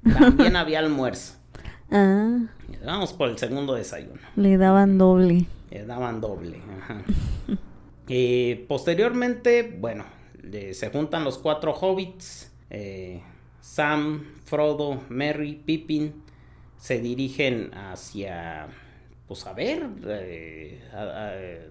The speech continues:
Speaker 1: a, a destruir el anillo, tienen que destruir el anillo, eh, conocen a Aragorn.
Speaker 2: Sí.
Speaker 1: Cuando los persiguen los Nazgûl,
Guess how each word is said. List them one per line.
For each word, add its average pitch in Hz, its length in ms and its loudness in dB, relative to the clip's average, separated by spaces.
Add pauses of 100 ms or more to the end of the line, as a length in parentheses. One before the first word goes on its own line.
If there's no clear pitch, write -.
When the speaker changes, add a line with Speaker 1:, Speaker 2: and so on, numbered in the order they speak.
(540)
Speaker 1:
a, 104 400 -14
a 104 60 -14
destruir 123 500 -6
el 147 160 -2
anillo, 135 460 -6 (120)
tienen 135 240 -8
que 135 80 -6
destruir 127 400 -6
el 139 140 -6
anillo, 175 500 -4 (300)
eh, 104 680 -8
conocen 139 460 -4
a 131 160 -4
Aragorn. 170 680 -4 (320)
Speaker 2:
Sí. 196 240 -4 (160)
Speaker 1:
Cuando 117 280 -6
los 120 200 -8
persiguen 147 560 -4
los 110 220 -6
Nazgûl, 143 800 -6